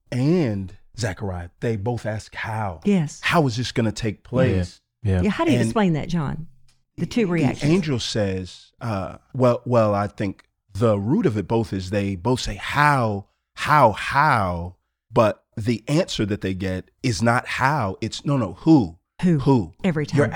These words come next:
Speaker 1: asking the wrong
Speaker 2: You're
Speaker 1: question.
Speaker 3: Mm.
Speaker 2: Mm.
Speaker 1: You're
Speaker 2: I
Speaker 1: asking,
Speaker 2: love
Speaker 1: "How
Speaker 2: that.
Speaker 1: is it gonna work out?" But you need to spend your time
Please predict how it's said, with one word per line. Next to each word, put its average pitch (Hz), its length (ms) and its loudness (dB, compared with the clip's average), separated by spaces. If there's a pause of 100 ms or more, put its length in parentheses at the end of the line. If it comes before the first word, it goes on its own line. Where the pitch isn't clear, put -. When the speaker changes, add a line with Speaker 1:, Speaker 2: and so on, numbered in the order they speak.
(100)
Speaker 1:
asking 123 460 -2
the 107 120 -2
wrong 104 440 -2
Speaker 2:
You're 95 260 0
Speaker 1:
question. 87 540 -6
Speaker 3:
Mm. 104 180 4 (200)
Speaker 2:
Mm. - 60 2
Speaker 1:
You're 139 300 4
Speaker 2:
I 139 60 -6
Speaker 1:
asking, 156 480 0
Speaker 2:
love 165 240 2
Speaker 1:
"How 170 200 2
Speaker 2:
that. 151 100 4
Speaker 1:
is 113 120 0
it 107 120 0
gonna 104 180 0
work 98 300 -2
out?" 113 540 4 (380)
But - 180 -4
you 110 60 -2
need 208 180 2
to - 80 4
spend 104 300 -4
your 98 120 -2
time 90 600 -6